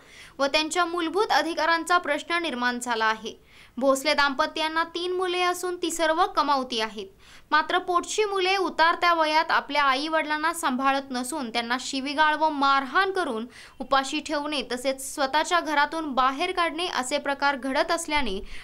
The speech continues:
भोसले दाम्पत्याने आपल्या अधिकारांसाठी ज्येष्ठ नागरिक निर्वाह न्यायाधिकरण इचलकरंजी यांच्याकडे अर्ज केला होता. या अर्जाच्या सुनावणीनंतर तीन महिन्यात निकाल द्यायचा असूनही ते दहा महिने इतका विलंब लावला.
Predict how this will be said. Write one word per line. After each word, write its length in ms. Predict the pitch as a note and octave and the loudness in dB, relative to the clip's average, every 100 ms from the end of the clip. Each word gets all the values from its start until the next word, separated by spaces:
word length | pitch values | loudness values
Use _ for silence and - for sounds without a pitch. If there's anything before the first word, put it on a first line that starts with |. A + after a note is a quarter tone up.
| - | -4
भोसले 380 | C4 C4+ C4+ D4 | 2 2 2 2
दाम्पत्याने 640 | C4+ C4+ D4+ D4+ D4+ D4 D#4+ | 2 2 0 -2 -4 -4 -2
आपल्या 380 | - C4+ C#4+ | -2 0 2
अधिकारांसाठी 1000 | C4 C4 C#4+ D#4 D4+ D#4 D#4+ D4 D#4 F4+ - - - | 2 0 0 0 0 -2 -4 -2 -6 -6 -12 -18 -4
ज्येष्ठ 300 | B3 F4 F#4 | 0 0 2
नागरिक 460 | G4 F4 D#4 E4 E4 | 2 2 2 -4 -2
निर्वाह 480 | D4 C#4 C#4+ D4 D#4 | -2 2 2 2 0
न्यायाधिकरण 880 | D4 B3 C4 C#4+ C#4 D4+ C4+ C#4 D4 | 2 2 2 0 -2 -2 0 0 -2
इचलकरंजी 800 | B3+ - D#4+ D#4+ C#4+ C4 B3 G#3 | -6 0 0 2 -2 -2 -4 -2
यांच्याकडे 520 | A3+ A3+ C#4 C#4+ D#4 | -4 -2 -2 0 2
अर्ज 300 | D#4 B3 A3 A3+ | 2 0 -6 -6
केला 200 | A3 G#3+ | -2 -2
होता. 320 | A3 G#3+ G#3+ - - - - - - | -4 -2 -4 -4 -18 -20 -20 -18 0
या 140 | B3 | 4
अर्जाच्या 520 | A#3+ B3 B3+ C#4+ E4 | 4 4 2 2 0
सुनावणीनंतर 760 | D#4+ D#4+ D4 D#4 D#4+ D#4 D4 D#4 | -2 2 2 2 -2 -4 0 -2
तीन 280 | D#4 F4 F4+ | 0 -4 -2
महिन्यात 420 | F#4 F4+ F#4 F#4 | 0 0 0 -2
निकाल 360 | D4+ C#4 F4 G4 | -6 2 2 4
द्यायचा 320 | F4 E4+ F4+ | 0 0 2
असूनही 600 | - C4+ E4+ E4+ D4+ A3 | 2 0 -4 -4 -4 -4
ते 80 | A#3+ | -4
दहा 340 | A3 C4 D4 | -2 0 2
महिने 280 | D#4 D#4+ E4 | 0 -2 -4
इतका 340 | D4+ C#4 D#4+ E4 | -6 -4 0 0
विलंब 380 | D4 A#3+ A3 | -2 -6 -2
लावला. 280 | A3 G#3 G3 | -2 -2 -4